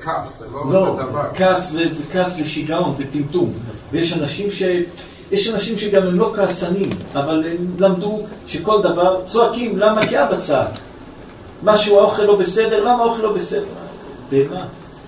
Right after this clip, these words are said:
Speaker 2: האוכל לא בסדר, מחר יהיה בסדר, נו, בשביל זה צועק.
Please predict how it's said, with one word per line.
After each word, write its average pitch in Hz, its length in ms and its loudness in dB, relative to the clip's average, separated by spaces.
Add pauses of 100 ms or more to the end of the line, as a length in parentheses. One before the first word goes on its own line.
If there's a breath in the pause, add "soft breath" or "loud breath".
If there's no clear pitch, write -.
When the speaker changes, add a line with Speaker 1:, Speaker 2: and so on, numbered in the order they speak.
(640)
Speaker 2:
האוכל 196 400 -10
לא 208 120 0
בסדר, 175 480 -2
מחר 277 320 4
יהיה 185 160 4
בסדר, 139 440 -2
נו, 180 60 -6 (160)
בשביל 160 180 -6
זה 180 160 -2
צועק. - 300 -2